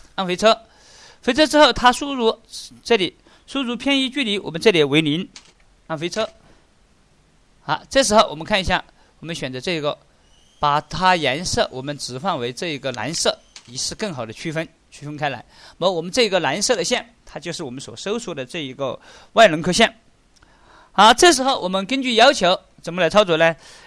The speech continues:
呃，执行这个搜房间，搜索房间。啊，搜索房间之后，我们在这里弹出一个对话框，在这个对话框中，我们勾选显示房间名称，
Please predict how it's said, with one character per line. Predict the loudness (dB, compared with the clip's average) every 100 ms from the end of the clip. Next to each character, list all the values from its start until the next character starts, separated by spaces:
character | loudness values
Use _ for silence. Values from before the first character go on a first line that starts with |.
| -6
呃， | -2 0
执 | -2 -4
行 | -2 0
这 | 4 4
个 | 6 4
搜 | 6 6 6
房 | 0 -6
间， | -4 -4 -6 _
搜 | -14 -8 -6
索 | -6 -4
房 | -6 -4
间。 | -6 -6 _ _ _ _
啊， | -8 -8 -8 _ _ _
搜 | -4 0
索 | 4
房 | 4 4
间 | 2 0
之 | 2
后， | 2 2 -2 _ _ _
我 | -10
们 | -2 -2
在 | 2 2
这 | 4
里 | 2
弹 | 2 2 2
出 | -2
一 | -6
个 |
对 | 0
话 | 2 4
框， | 4 4 2 _ -20 -20 _
在 | 6 6
这 | 8
个 | 8
对 | 8 10
话 | 8
框 | 8 6
中， | 6 6 0
我 | -8
们 | -6 -6
勾 | -2 -2 -2
选 | -2 -4 -6 _
显 | -6 -4 -2
示 | -2 -2
房 | -2 -2
间 | -2
名 | -2 -2
称， | 2 2